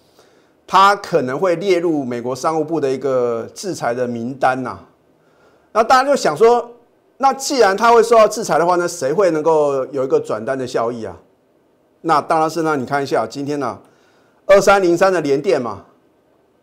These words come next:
春江水暖是鸭先知啊，是不是有人早就知道这个讯息啊，提前的布局？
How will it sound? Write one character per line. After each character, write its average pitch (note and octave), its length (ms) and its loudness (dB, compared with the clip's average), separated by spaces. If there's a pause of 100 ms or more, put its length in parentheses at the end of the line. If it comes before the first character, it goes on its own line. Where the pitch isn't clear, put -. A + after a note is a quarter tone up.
(120)
春 F#3 240 -2
江 F3+ 220 2
水 D3+ 180 -4
暖 C3+ 160 -4
是 C3 120 -12
鸭 B2+ 200 0
先 B2+ 220 -6
知 A#2+ 200 -10
啊， G#2 180 -6 (480)
是 - 120 -10
不 B3 60 -4
是 C4+ 80 -4
有 E3 180 2
人 E3+ 220 2
早 C3 180 0
就 F#3+ 160 0
知 F#3 160 -8
道 F#3 140 4
这 E3+ 80 -6
个 F3+ 100 2
讯 F3 240 -2
息 B2 240 -10
啊， A2+ 160 -2
提 C3+ 160 -12
前 C3 160 -6
的 C3+ 80 -6
布 C3+ 160 -10
局？ F2+ 240 -18